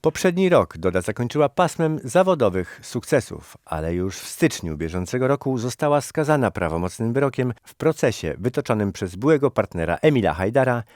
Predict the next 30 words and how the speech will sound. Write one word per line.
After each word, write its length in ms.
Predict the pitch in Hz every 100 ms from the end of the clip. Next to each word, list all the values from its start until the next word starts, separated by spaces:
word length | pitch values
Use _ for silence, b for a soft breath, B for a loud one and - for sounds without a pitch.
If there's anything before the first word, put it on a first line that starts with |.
| b -
na 200 | 95 175
rok 220 | 180 101
więzienia 480 | 82 80 90 92 87
w 140 | 87
zawieszeniu 540 | 117 160 151 - 78 78
na 140 | 76
dwa 140 | 80 92
lata 360 | 113 113 107 - _
i 100 | 196
sto 220 | - 90
tysięcy 460 | 82 90 73 76 80
złotych 360 | 76 73 92 98
grzywny. 400 | 110 82 69 - _ _ B B B B B
Z 140 | - -
kolei 300 | 160 185 190
w 40 |
mediach 400 | 208 135 78 -
toczy 240 | 85 -
się 160 | 95 -
obecnie 380 | 120 120 - 135
także 280 | 131 127 139
wymiana 360 | 147 147 147
wzajemnych 500 | 143 160 156 160 156
pretensji 880 | - - 170 - 165 117 - 90 - _ -
z 160 | 107 -
ostatnim 760 | - 170 - 160 - 78 76 92 _ _ -
partnerem 720 | 151 - 135 90 69 64 - _ _ -
wokalistki. 800 | - 76 123 110 - - 76 71 _ _ _
Czas 260 | - 143 -
pokaże, 540 | 170 - 127 87 67